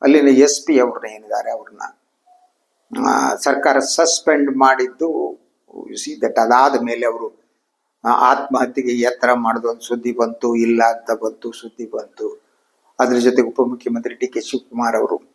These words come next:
ಅಂಬ ಭರತ್ ರೆಡ್ಡಿ ಅವ್ರನ್ನ, ಆ, you see that, ಡಿಫೆಂಡ್ ಮಾಡ್ಕೊಂಡ್ರು.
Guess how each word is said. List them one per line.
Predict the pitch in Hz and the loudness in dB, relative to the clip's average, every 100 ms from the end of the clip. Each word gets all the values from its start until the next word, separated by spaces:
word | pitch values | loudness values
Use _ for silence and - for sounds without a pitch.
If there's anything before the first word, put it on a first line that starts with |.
| _ _ _ _ _ - | _ _ _ _ _ -4
ಅಂಬ | 117 120 113 110 120 | 2 4 4 2 2
ಭರತ್ | 127 - | 2 2
ರೆಡ್ಡಿ | 117 - 117 | 0 0 -2
ಅವ್ರನ್ನ, | 110 107 113 104 - - - _ - | -2 -6 -12 -12 -12 -12 -18 _ -14
ಆ, | - | -8
you | 104 | -6
see | - 127 | -4 -4
that, | 110 110 - - | -2 -2 -4 -6
ಡಿಫೆಂಡ್ | 120 - 135 135 113 | -4 2 4 4 2
ಮಾಡ್ಕೊಂಡ್ರು. | 107 - 101 - 98 - | -4 -6 -10 -12 -14 -20